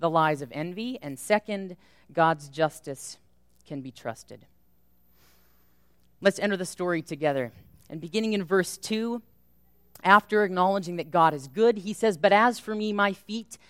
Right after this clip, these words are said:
had almost slipped. I had nearly lost my foothold."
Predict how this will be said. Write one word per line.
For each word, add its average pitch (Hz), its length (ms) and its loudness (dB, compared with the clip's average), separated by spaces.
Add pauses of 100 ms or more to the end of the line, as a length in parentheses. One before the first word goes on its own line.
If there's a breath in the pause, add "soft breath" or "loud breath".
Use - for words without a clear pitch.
(120)
had 196 140 0
almost 185 540 -2
slipped. - 580 -6 (200 soft breath)
I 165 120 0
had 165 140 -4
nearly 175 320 -4
lost 156 320 2
my 143 140 0
foothold." 123 580 -8